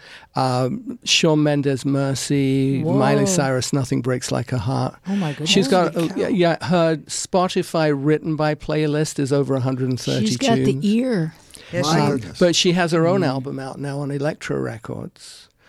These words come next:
Speaker 3: Wow.
Speaker 1: um, called From the Valley.
Speaker 3: All right.
Speaker 1: <laughs> Yeah.
Speaker 3: Be proud of your roots.
Speaker 1: That's
Speaker 4: Yep.
Speaker 1: right.
Speaker 3: And she's gonna keep you in a style to which you are accustomed.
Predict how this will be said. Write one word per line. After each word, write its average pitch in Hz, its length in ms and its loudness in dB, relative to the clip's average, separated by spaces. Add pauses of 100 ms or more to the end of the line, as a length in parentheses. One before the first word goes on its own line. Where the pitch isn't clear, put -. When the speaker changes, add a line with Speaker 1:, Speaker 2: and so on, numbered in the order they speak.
Speaker 3:
Wow. 135 460 -10
Speaker 1:
um, 139 220 -12
called 147 320 -2
From 147 280 0
the 143 60 0
Valley. 127 580 -4 (640)
Speaker 3:
All 165 220 4
right. 156 340 2
Speaker 1:
<laughs> - 140 -10
Yeah. - 140 -4
Speaker 3:
Be 165 120 2
proud 180 300 2
of 156 60 0
your 135 120 0
roots. 131 440 -4 (180)
Speaker 1:
That's 151 120 -6
Speaker 4:
Yep. 185 140 0
Speaker 1:
right. 139 100 -4
Speaker 3:
And 147 100 0
she's 190 180 2
gonna 151 180 2
keep 170 240 -2
you 165 100 4
in 139 60 0
a 127 80 -2
style 147 400 -2
to 131 140 -4
which 135 240 -6
you 147 100 0
are 139 100 0
accustomed. 98 520 -8